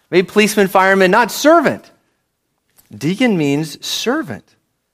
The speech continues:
Isn't that interesting? Our culture, we wanna have, make a name for ourselves, be great.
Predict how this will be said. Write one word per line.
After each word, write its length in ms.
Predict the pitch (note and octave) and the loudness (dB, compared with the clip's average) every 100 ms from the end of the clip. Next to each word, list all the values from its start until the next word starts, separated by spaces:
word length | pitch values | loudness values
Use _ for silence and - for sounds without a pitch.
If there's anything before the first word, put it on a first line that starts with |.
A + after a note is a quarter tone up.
| _ _ _ _ | _ _ _ _
Isn't 280 | B2+ G3+ E3 | -12 -10 -6
that 200 | C3+ C3+ | -6 -8
interesting? 580 | D3 D3+ A#2 - C#2 _ _ _ _ _ _ _ _ _ _ _ - | -12 -14 -16 -18 -20 _ _ _ _ _ _ _ _ _ _ _ -2
Our 160 | C#3 | -2
culture, 440 | C#3 F3+ F3+ E3 C#3 | 2 0 2 2 4
we 140 | D3+ | 4
wanna 200 | E3 F#3+ | 4 2
have, 120 | E3+ | 2
make 220 | D#3 F3 | 0 0
a 40 | E3+ | 2
name 260 | D#3 F#3 | 2 2
for 100 | F3+ | 2
ourselves, 360 | C3+ - B2 G#2+ | 0 0 0 -2
be 120 | B2 | -10
great. 520 | A2+ D3 E3 A2+ - | -8 -4 -2 -2 -8